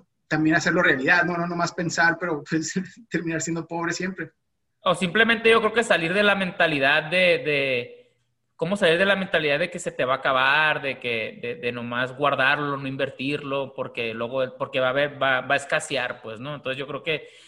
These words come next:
Speaker 2: de eso se trata, hablar de que, pues, de, de, de moverlo y de crecerlo, pues, ¿no? No nomás de tenerlo guardado,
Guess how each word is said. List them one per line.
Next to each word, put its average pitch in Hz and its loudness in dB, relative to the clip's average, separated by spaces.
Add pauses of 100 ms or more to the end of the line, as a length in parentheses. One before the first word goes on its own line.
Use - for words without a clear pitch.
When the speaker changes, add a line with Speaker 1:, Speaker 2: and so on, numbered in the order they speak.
(180)
Speaker 2:
de 147 -6
eso 156 -2
se 160 -4
trata, 127 2
hablar 131 0
de 147 -4
que, - -4 (880)
pues, 202 4
de, 208 6 (120)
de, 240 4
de 247 4
moverlo 226 4
y 285 2
de 262 6
crecerlo, 240 2
pues, 139 -4
¿no? 208 -6
No 202 -4
nomás 214 -2
de 208 -8
tenerlo 196 0
guardado, 160 -2